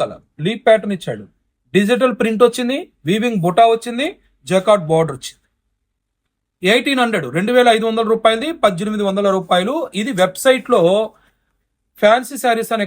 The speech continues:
కలెక్షన్లో ఉంటుంది, నేను చూపిస్తానండి. మన ఛానల్ ఇప్పటి వరకు సబ్స్క్రైబ్ చేసుకున్న వాళ్ళు ఎవరైనా ఉంటే తప్పకుండా లైక్ చేయండి, షేర్ చేయండి, సబ్స్క్రైబ్ చేయండి. పక్కనున్న బెల్ ఐకాన్ యాక్టివేట్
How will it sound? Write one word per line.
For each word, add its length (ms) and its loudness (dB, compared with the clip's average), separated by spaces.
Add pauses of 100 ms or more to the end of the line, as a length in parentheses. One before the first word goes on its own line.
కలెక్షన్లో 380 -2
ఉంటుంది, 240 -4
నేను 160 -4
చూపిస్తానండి. 600 -2 (680)
మన 100 4 (100)
ఛానల్ 300 2
ఇప్పటి 180 -4
వరకు 200 -4 (100)
సబ్స్క్రైబ్ 400 -6
చేసుకున్న 300 -6
వాళ్ళు 140 4
ఎవరైనా 260 0
ఉంటే 180 -6
తప్పకుండా 480 -2
లైక్ 220 0
చేయండి, 300 -2
షేర్ 220 -2
చేయండి, 280 -2
సబ్స్క్రైబ్ 300 -4 (100)
చేయండి. 220 -2 (500)
పక్కనున్న 420 2
బెల్ 220 4
ఐకాన్ 260 0
యాక్టివేట్ 280 0